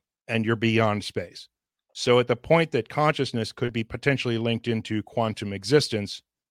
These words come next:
that's how you can look from one point on the planet to another point on the planet, or one point from the planet to another planet altogether, or backwards or forwards in time, such as these remote viewers have, uh, properly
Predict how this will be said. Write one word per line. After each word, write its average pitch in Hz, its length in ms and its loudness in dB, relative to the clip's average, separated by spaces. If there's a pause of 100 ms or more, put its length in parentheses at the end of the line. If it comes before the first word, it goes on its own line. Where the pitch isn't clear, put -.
(220)
that's 131 240 6
how 160 140 8
you 143 180 4
can 123 220 -2
look 123 260 2
from 107 380 -2
one 127 260 2
point 120 400 -2
on 113 140 -2
the 113 60 -4
planet 110 420 -2
to 117 120 0
another 120 260 2
point 104 260 -6
on 101 60 -4
the 104 60 -8
planet, 104 380 -6
or 110 100 -4
one 120 220 0
point 113 320 -2
from 143 180 4
the 113 80 0
planet 101 380 -8
to 113 340 0
another 117 280 -2
planet 120 300 -2
altogether, 104 560 -2 (480)
or 123 380 6 (300)
backwards 127 500 4
or 120 100 0
forwards 127 440 0
in 104 120 -2
time, 117 460 0 (400)
such 123 300 0
as 104 100 -8
these 110 200 -2
remote 113 280 0
viewers 113 280 0
have, 104 260 -2
uh, 101 260 0 (100)
properly 110 640 0